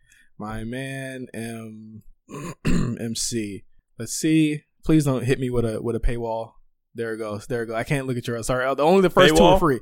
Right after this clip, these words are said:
Speaker 2: What's the, what's the, what's, what's the site? I'll do it.
Speaker 1: Just, just Google Twitter audit, and then it'll come up with a site
Speaker 2: Order
Speaker 1: where you get,
Speaker 2: audit.
Speaker 1: like, you'll get two free audits, uh, free. 'Cause it's like, even if you were to take that small percentage, it's probably gonna be less than one percent of that. But it's like, Trump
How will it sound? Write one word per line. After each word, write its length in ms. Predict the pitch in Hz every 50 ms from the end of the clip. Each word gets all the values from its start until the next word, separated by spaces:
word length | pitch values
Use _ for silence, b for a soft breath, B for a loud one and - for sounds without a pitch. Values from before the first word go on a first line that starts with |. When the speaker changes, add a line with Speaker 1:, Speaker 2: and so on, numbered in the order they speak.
| - - -
Speaker 2:
What's 200 | 110 147 170 165
the, 340 | - 196 185 180 175 165 139 135
what's 220 | 156 156 147 -
the, 120 | 185 170
what's, 160 | 151 151 175 160
what's 180 | 135 170 175
the 60 | 202
site? 240 | - - 180 139 110
I'll 160 | 92 113 135
do 140 | 135 113 98
it. 100 | 98 - _ _ _ _ _ _ -
Speaker 1:
Just, 280 | 107 156 156 147 147 147
just 160 | 175 165 147
Google 220 | 175 190 196 175
Twitter 300 | - - 170 170 180 180
audit, 340 | 165 185 202 214 - - _ _ _ _ -
and 160 | 135 143 143
then 120 | 143 143 143
it'll 140 | 143 139
come 180 | 127 - 147 143
up 80 | 135 131
with 120 | 135 131
a 40 | 120
site 200 | - - 139 131
Speaker 2:
Order 120 | 110 110
Speaker 1:
where 100 | 110 113
you 60 | 120
get, 60 | 123 123
Speaker 2:
audit. 120 | 120 -
Speaker 1:
like, 40 | _ -
you'll 140 | 135 147 135
get 140 | 139 123 -
two 180 | - 156 139 131
free 200 | - 143 135 131
audits, 400 | 123 127 123 120 104 - - - -
uh, 240 | 127 123 120 117 110
free. 180 | - - 160 147
'Cause 100 | 165 165
it's 100 | 147 -
like, 180 | 185 170 160 - b b b b b
even 160 | 226 226 247
if 60 | 269 240
you 80 | 277
were 60 | 254
to 60 | 208 185
take 260 | - - 196 185 -
that 320 | 165 160 160 95 - - -
small 480 | - - 151 147 151 151 147 143 139
percentage, 640 | - - - - - 196 220 196 165 151 - - - - _ _ _ _ _ -
it's 140 | - 170 -
probably 380 | - - - 202 226 262 254 208
gonna 160 | 208 190 220
be 80 | 180
less 220 | 170 160 170 165 -
than 100 | 196 175
one 100 | 175 160
percent 260 | 151 156 - 170 156 143
of 60 | 143
that. 180 | 180 196 180 165
But 100 | 165 165
it's 100 | 160 -
like, 140 | 156 147
Trump 300 | - - - 214 233 -